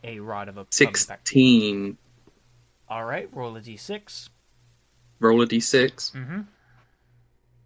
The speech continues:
Speaker 2: Four.
Speaker 1: Okay, so you pulled out a rare one.
Speaker 2: Ooh. That's
Speaker 1: So,
Speaker 2: a plus two.
Speaker 1: yes, that is a plus two bonus.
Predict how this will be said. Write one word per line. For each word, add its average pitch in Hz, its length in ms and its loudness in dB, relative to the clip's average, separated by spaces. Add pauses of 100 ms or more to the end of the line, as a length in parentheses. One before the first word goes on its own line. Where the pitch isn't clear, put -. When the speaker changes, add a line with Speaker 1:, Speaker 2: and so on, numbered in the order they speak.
Speaker 2:
Four. 139 420 8 (1300)
Speaker 1:
Okay, 135 260 -14
so - 160 -16
you 123 100 -10
pulled 143 280 -12
out 143 160 -8
a 131 120 -10
rare 110 640 -8
one. 98 400 -18 (1800)
Speaker 2:
Ooh. 165 160 2 (1300)
That's 127 140 -6
Speaker 1:
So, 117 120 -6
Speaker 2:
a - 60 -10
plus 117 220 -4
two. 147 340 -6 (280)
Speaker 1:
yes, - 260 -20
that 110 160 -18
is 110 120 -18
a 107 60 -18
plus - 440 -20
two 117 240 -16
bonus. 92 600 -20